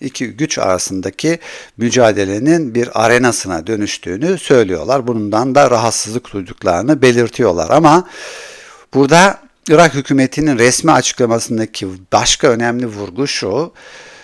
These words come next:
bu şu açıdan önemli, yani hali hazırda e, Amerikan güçlerin Irak'tan çekilmesi yönünde bir süreç, e, yürütülmek isteniyor. E, ilk toplantı yapıldı. E,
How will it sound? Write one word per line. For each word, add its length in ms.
bu 300
şu 200
açıdan 400
önemli, 580
yani 480
hali 420
hazırda 720
e, 40
Amerikan 720
güçlerin 420
Irak'tan 460
çekilmesi 680
yönünde 580
bir 100
süreç, 680
e, 360
yürütülmek 560
isteniyor. 840
E, 220
ilk 240
toplantı 580
yapıldı. 720
E, 300